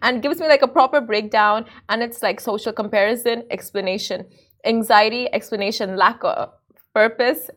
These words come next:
explanation, need for validation, uh, purpose, uh, sorry, need for validation, explanation, unresolved emotions, explanation. And then I'm like, "Why, uh, why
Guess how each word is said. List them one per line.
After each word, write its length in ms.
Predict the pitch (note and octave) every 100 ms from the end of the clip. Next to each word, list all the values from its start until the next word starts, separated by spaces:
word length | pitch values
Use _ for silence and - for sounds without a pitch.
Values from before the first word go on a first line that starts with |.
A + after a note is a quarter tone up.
| B3+
explanation, 600 | - A#3 A3 G#3 B3 A#3 G#3 - A#3 A#3
need 120 | B3+ C4+
for 80 | A3+ G3+
validation, 560 | A3 G#3+ A3 - C4+ C4 - - _ _ -
uh, 340 | G3 F#3+ F#3+ G3 G3
purpose, 320 | B3 B3+ A3 A3+ A3
uh, 40 | A#3
sorry, 180 | F#3 F3 - - A3
need 120 | A#3+ C4
for 60 | A3+
validation, 360 | G#3+ G3+ G#3+ B3 A3
explanation, 560 | - G3+ G3 A3 G#3+ G3 - A3+
unresolved 480 | A#3 B3 A#3 A3 - G3+
emotions, 560 | G#3+ B3+ - D4 D4 C4+ - F#3+
explanation. 680 | - G#3+ G3+ A#3+ B3+ C4+ A3+ - _ _ _ _ _ _ _ _
And 60 | A3+
then 80 | A#3
I'm 120 | A#3 A#3
like, 100 | A#3 - - - - B3
"Why, 200 | B3+ D4 D#4 D#4 A3
uh, 160 | G#3 G#3+
why 80 | B3